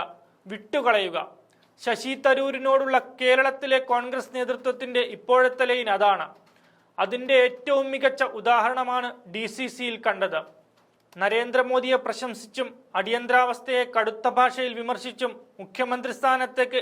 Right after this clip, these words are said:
ഏറ്റവും ജനപിന്തുണയുണ്ടെന്ന സർവേ പങ്കുവച്ചും കോൺഗ്രസിനെ തരൂർ വല്ലാതെ പ്രതിസന്ധിയിലാക്കിയിട്ടുണ്ട്. പ്രവർത്തക സമിതി അംഗമായ തരൂരിന്റെ കാര്യത്തിൽ ഹൈക്കമാൻഡ് തീരുമാനമെടുക്കട്ടെ എന്നായിരുന്നു പ്രതിപക്ഷ നേതാവ് വി ഡി സതീശൻ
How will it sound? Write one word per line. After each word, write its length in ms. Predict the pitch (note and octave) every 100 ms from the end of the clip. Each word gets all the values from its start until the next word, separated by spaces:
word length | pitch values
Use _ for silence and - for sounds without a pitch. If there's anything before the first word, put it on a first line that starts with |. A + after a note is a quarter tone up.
| G#3+
ഏറ്റവും 440 | G#3+ G#3+ C4+ B3+ B3 G#3+
ജനപിന്തുണയുണ്ടെന്ന 920 | A3+ A#3 B3+ B3 C4 C4 B3+ B3+ B3 B3
സർവേ 320 | A#3+ A3+ A3+ B3+
പങ്കുവച്ചും 500 | B3 B3 B3+ B3 B3 G3 - _ _ -
കോൺഗ്രസിനെ 640 | G#3+ A3 A#3 A#3+ C4 B3 B3 A#3
തരൂർ 260 | A3+ B3 G3
വല്ലാതെ 520 | G3 A3 B3 A#3+ A#3 A3+
പ്രതിസന്ധിയിലാക്കിയിട്ടുണ്ട്. 1200 | G#3+ G3 A3+ A#3 A#3+ G#3+ F#3 G3+ F3+ F#3 F3+ E3+ E3+ - _ _ _ _ -
പ്രവർത്തക 460 | G#3+ A#3+ A#3+ C4 C4
സമിതി 280 | C4+ B3+ B3+ C4
അംഗമായ 400 | B3 C4 C4 B3+ B3
തരൂരിന്റെ 460 | B3 A#3+ B3+ B3+ B3+ B3
കാര്യത്തിൽ 340 | B3+ B3 C4 G#3+ -
ഹൈക്കമാൻഡ് 600 | G#3 G#3 C4 B3+ C4 B3
തീരുമാനമെടുക്കട്ടെ 920 | A#3+ A#3 A#3+ B3 B3 B3 B3 B3 B3+ C4
എന്നായിരുന്നു 540 | B3 A#3+ A#3+ B3 B3 A3 A3+ _ _ _ -
പ്രതിപക്ഷ 440 | G#3+ G#3+ C4 C4 C4+
നേതാവ് 300 | C4 B3+ B3+ G#3
വി 120 | A3 A#3+
ഡി 80 | B3+ B3+
സതീശൻ 360 | A3+ A3+ A#3